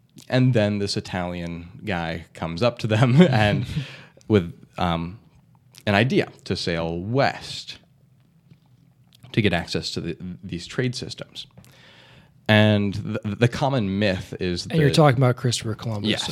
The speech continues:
Speaker 2: of course.
Speaker 1: yeah, Christopher Columbus. And the common myth is that, um, that people were skeptical of him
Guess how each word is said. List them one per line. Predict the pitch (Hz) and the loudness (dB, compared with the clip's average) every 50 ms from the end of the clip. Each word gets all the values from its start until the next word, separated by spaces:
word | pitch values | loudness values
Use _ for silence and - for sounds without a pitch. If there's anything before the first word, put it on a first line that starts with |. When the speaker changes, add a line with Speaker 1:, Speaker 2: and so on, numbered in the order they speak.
| 120 - | -6 -6
Speaker 2:
of | - | -6
course. | 117 104 95 | -8 -8 -8
Speaker 1:
yeah, | - - - - - - | -10 -12 -14 -16 -10 -6
Christopher | - 87 - - 92 85 | -6 -6 -4 -4 -6 -6
Columbus. | - 85 65 55 - - - - - - - - - - - - | -4 -6 -8 -10 -10 -14 -14 -10 -8 -6 -6 -6 -8 -6 -2 0
And | 117 127 | 2 2
the | |
common | 131 - 175 156 147 131 113 | 2 2 2 2 2 2 4
myth | 113 101 92 - 87 | 4 2 2 0 -2
is | 90 90 85 92 | -2 -4 -2 0
that, | 98 92 90 87 87 - - | 2 2 2 2 0 -2 -4
um, | - 87 85 82 82 82 - - _ _ _ _ _ _ - - - - _ _ - - - - | -4 -2 -2 -2 -2 -4 -8 -12 _ _ _ _ _ _ -18 -18 -18 -18 _ _ -18 -16 -14 -12
that | - - - - - 98 98 95 - | -10 -10 -10 -6 -2 -2 -2 0 0
people | 131 127 139 120 | 0 0 2 2
were | 101 92 | 2 0
skeptical | - - - 107 90 - - 107 - 107 104 107 | 0 0 0 0 0 -2 -4 -6 -4 -2 -2 -2
of | 107 - | 0 0
him | 120 110 113 113 | -2 -2 -2 -4